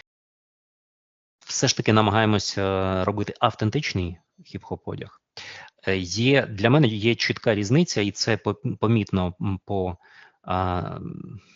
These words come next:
ринку одягу, да. Е, є азіатська культура хіп-хоп одягу і є автентична американська культура хіп-хоп одягу. Е, різниця основна в тому, що, м, азіатська, вона більш, е, насичена якимось,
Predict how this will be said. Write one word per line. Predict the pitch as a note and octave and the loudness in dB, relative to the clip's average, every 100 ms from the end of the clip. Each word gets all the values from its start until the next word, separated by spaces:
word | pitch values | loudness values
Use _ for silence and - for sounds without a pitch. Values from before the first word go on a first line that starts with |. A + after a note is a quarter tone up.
| - | -12
ринку | F#2+ G2 F#2+ F2 | -2 0 0 -2
одягу, | F#2+ A2+ C3 G#2+ F2 | -2 0 0 0 -4
да. | E2 G2 G2+ - - - - | -6 -8 -10 -14 -16 -18 -12
Е, | F#2+ F#2 | -4 -2
є | F#2 F2+ A#2 - | -2 0 0 0
азіатська | G#2 G#2+ B2 G3+ - - F2+ D#2+ | -2 2 2 0 -2 -2 -4 -4
культура | - G#2 - G2+ F#2 | -4 -4 -2 -2 -2
хіп-хоп | F2 - G2+ G#2 - | -4 -8 -6 -4 -4
одягу | F#2+ F2 F2 - | -4 -6 -6 -6
і | A2+ | -4
є | A2 C3 B2+ | 2 2 2
автентична | G#2 F#2+ G2+ G2 G#2+ - | -2 -4 -2 -2 -2 0
американська | F#2+ F#2 F#2+ F#2 - F#2 - _ - | 0 0 0 -2 -4 -16 -20 _ -12
культура | - A#2+ G#2+ | -8 -6 -6
хіп-хоп | - - G#2 | -8 -14 -14
одягу. | - G2+ G2 G#2 - - - _ | -14 -14 -14 -16 -18 -18 -20 _
Е, | F#2+ F#2+ G2 F#2+ | 2 2 4 4
різниця | A#2+ D3 - | 6 6 6
основна | B2 - C3 C3+ | 2 4 4 4
в | |
тому, | - F#3+ D#3+ | 4 4 4
що, | - C3 B2+ | 2 2 0
м, | A2+ G#2+ | 2 0
азіатська, | G#2+ G#2+ C#3 D3+ - | 0 0 -2 -4 -4
вона | G#2 A2 A2+ | 0 2 0
більш, | G#2 F#2+ A2+ A2+ - - | -2 -4 -4 0 0 2
е, | A2 G#2 G2+ - - - - - - - _ _ _ _ _ _ - - | 0 0 -2 -6 -20 -20 -20 -20 -20 -20 _ _ _ _ _ _ -16 -4
насичена | A2 G#2+ - B2+ - A#2+ A2 G#2+ | 2 2 2 0 2 4 4 4
якимось, | G#2 - A#2 A2 G2+ - | 2 0 2 2 2 -2